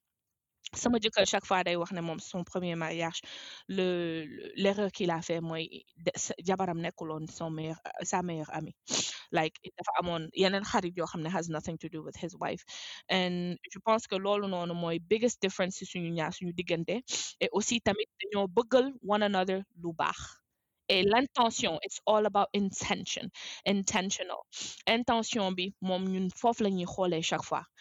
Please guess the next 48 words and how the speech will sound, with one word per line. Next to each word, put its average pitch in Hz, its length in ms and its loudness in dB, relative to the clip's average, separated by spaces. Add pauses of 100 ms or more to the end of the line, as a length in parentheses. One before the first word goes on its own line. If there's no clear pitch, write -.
(200)
Parce 185 120 0
que 196 60 2
sama 214 220 0
jëkkër 208 220 -2 (100)
mën 208 120 -4
na 208 60 0
ma 196 120 4
wax 180 160 0
lenn 180 200 0
loo 170 160 -2
xam 175 200 -4
ne 165 100 -2
neexuma. 190 480 0 (520)
Du 214 60 -4
question 247 300 4
ni 214 100 4
mu 247 80 4
ko 226 140 6
waxee, 208 260 2
mais 190 140 2
le 175 80 2
fait 254 240 2
que 262 80 6
li 233 100 6
mu 220 120 2
ma 196 100 2
wax 185 160 0
neexuma. 180 460 0 (180)
Mais 180 180 2
man, 185 300 0 (500)
su - 120 -2
ma 262 100 6
retourné, 220 440 2
su 208 100 -6
ma 196 80 0
xoolee 196 400 4
intention 226 580 4
am 180 120 -2
laay 175 160 0
xool. 170 280 -2 (220)
Ma 180 100 -2
ne, 190 160 0
"Ok, - 160 -4
it's - 760 -6
not 220 200 4
like 190 200 4
dafa 185 220 -10 (220)
meanoon 196 340 2